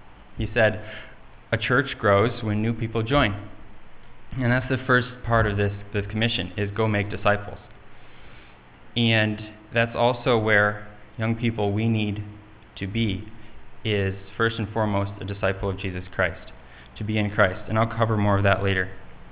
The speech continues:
And then the other kind of growth is where Jesus commands, "Teaching them to observe all that I have commanded you." And this is growth spiritually. And that happens through,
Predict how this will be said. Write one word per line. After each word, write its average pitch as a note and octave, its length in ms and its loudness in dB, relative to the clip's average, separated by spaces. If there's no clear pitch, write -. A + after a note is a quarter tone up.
And A#2+ 140 4
then B2 240 2
the B2 80 4
other D#3+ 160 10
kind D3 260 2
of A#2 180 -2
growth G#2 300 2
is A2 360 2
where A#2 200 2
Jesus A#2 340 0
commands, G#2 500 0
"Teaching B2+ 300 0
them B2 200 2
to A2+ 60 0
observe G#2+ 440 2
all A2 220 4
that A2+ 100 4
I G#2 100 6
have G2+ 180 0
commanded G#2 460 0
you." F#2 160 -6
And A#2+ 100 -2
this A2+ 140 -6
is A#2+ 100 -6
growth A2 380 -2
spiritually. G#2+ 600 -4
And A2+ 160 4
that B2 120 2
happens C3+ 460 2
through, G#2+ 380 0